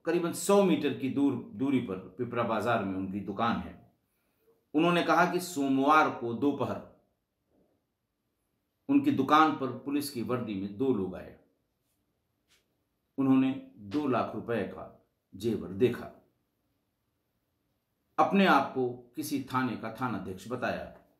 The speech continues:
साथ वाले को उसी थाने का सब इंस्पेक्टर बताया और ये भी बताया कि हम पास के थाने वही नेबुआ नौरंगिया के कैंपस में ही रहते हैं। और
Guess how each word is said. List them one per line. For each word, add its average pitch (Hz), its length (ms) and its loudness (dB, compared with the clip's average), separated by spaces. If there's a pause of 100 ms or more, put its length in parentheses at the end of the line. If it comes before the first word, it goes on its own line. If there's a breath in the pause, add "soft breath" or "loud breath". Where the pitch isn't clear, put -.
(680)
साथ 147 360 2
वाले 113 240 0
को 113 460 -10
उसी 143 300 -6
थाने 95 240 -6
का 117 100 -8
सब 123 180 -6
इंस्पेक्टर 101 340 -10
बताया 78 380 -16 (1000)
और 127 140 0
ये 127 180 6
भी 180 140 6
बताया 98 480 -4 (640)
कि 135 80 -4
हम 135 300 -2
पास 151 340 2
के 131 80 -4
थाने 120 420 -6
वही 98 200 -4
नेबुआ 113 400 -2
नौरंगिया 107 420 -2
के 98 180 -8
कैंपस 95 440 -8
में 90 80 -10
ही 110 140 0
रहते 98 240 -2
हैं। - 300 -16 (4000)
और 165 500 4